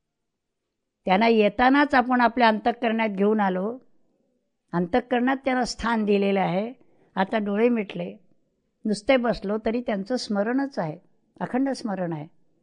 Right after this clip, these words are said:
परंतु मा-, माणसातला रजोगुण जो आहे तो गप्प बसू देत नाही. त्याला फिरायचं असतं.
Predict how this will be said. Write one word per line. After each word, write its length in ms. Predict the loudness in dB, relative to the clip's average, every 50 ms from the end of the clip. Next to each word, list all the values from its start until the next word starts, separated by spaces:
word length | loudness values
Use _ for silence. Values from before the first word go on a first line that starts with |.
| _ _ _ _ _ _ _ _ _ _ _ _ _ _ _ _ 2
परंतु 440 | 2 2 2 2 0 0 0 2
मा-, 560 | 0 0 -2 -2 -2 -4 -4 -6 -8 -8 -4 -2
माणसातला 640 | 0 0 0 0 2 0 0 2 2 2 2 4
रजोगुण 640 | 4 4 2 2 4 4 4 4 4 4 4 4 2
जो 120 | 2 2 2
आहे 340 | 2 2 0 0 -2 -2
तो 180 | -2 -4 -4 -2
गप्प 280 | 0 -2 0 0 0 2
बसू 300 | 2 0 -2 -2 -4 -2
देत 180 | -2 -2 -4 -4 -6
नाही. 180 | -6 -6 -8 -10 _ _ _ _ _ _ _ _ _ _ _ _ _ _ _ _ -2
त्याला 160 | 0 0 2 2
फिरायचं 420 | 4 4 6 4 4 2 0 -4
असतं. 240 | -6 -6 -8 -12 -14